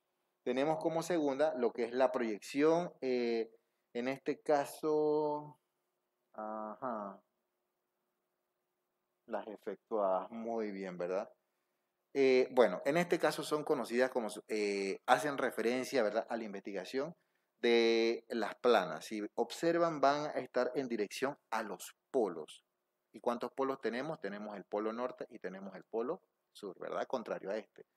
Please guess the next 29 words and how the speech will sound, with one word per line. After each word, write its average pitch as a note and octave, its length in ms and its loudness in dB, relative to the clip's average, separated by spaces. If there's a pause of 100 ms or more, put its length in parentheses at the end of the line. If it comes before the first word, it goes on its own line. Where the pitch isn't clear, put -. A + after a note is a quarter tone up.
(460)
Y G#3 120 0
por G3 180 6
el, F3 260 2
por E3+ 140 0
último F3 360 0
tenemos B2+ 360 -2
lo B2+ 140 0
que G#2+ 220 4
es - 180 -2 (320)
la, A#2+ 420 4 (100)
eh, A#2 640 0
cilíndrica. C3 800 0 (400)
Si - 140 -2
ustedes, E3+ 500 8
eh, B2 140 4
pueden D3 280 8
observar A2+ 400 4
la B2 100 6
imagen, A#2+ 400 0
es A2 120 -4
como C3 240 0
colocar G2+ 400 4
un A2 120 -2
pequeño A#2 360 0
círculo A#2+ 500 0
dentro G#2+ 360 2
de G#2+ 60 6
un G#2 140 0
cilindro, B2 640 0